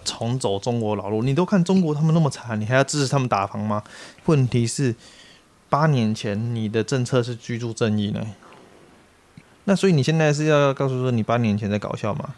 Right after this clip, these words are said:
他们会说，我跟你讲，我都想好他们会怎么了。他们会说，我们不会实行那么严厉的政策。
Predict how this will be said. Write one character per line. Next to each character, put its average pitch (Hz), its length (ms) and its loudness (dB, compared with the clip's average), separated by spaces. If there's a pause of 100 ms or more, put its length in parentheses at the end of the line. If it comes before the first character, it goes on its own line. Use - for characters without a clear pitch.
(460)
他 160 140 2
们 156 80 6
会 160 80 4
说， 147 280 2 (500)
我 135 40 0
跟 135 60 2
你 - 20 2
讲， 117 220 2
我 127 100 -2
都 139 100 4
想 127 160 0
好 110 60 -2
他 117 60 -4
们 117 100 -4
会 110 60 -4
怎 104 100 -8
么 - 80 -8
了。 - 180 -10 (320)
他 147 120 -4
们 151 120 0
会 143 120 2
说， 127 280 -4 (300)
我 135 140 0
们 120 180 0
不 127 140 -2
会 151 200 4
实 123 240 -4
行 113 280 -2
那 143 80 2
么 117 180 0
严 113 320 -2
厉 123 160 0
的 104 100 -2
政 104 240 -2
策。 113 300 -10